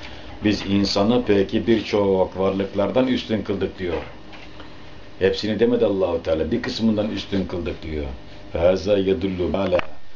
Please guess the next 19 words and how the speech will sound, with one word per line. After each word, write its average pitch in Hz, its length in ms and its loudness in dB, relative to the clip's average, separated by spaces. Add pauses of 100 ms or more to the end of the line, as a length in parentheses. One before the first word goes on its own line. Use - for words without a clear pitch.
(200)
Allahu 95 420 0
Teala'nın 101 340 2
yarattıklarında 95 680 0
ne 110 200 4
vardır? 110 340 2 (280)
Şey'un. 95 560 2 (280)
Öyle 95 180 2
bir 95 40 -2
şey 98 240 2
vardır 101 340 0
ki 95 220 2 (480)
la 117 120 6
yekunul 123 440 4
insanu. 104 760 2 (180)
İnsan 98 360 0
peki 95 240 -2
olmuyor. 117 500 4 (440)
Mufaddalan 95 640 0
aleyhi. 85 1000 0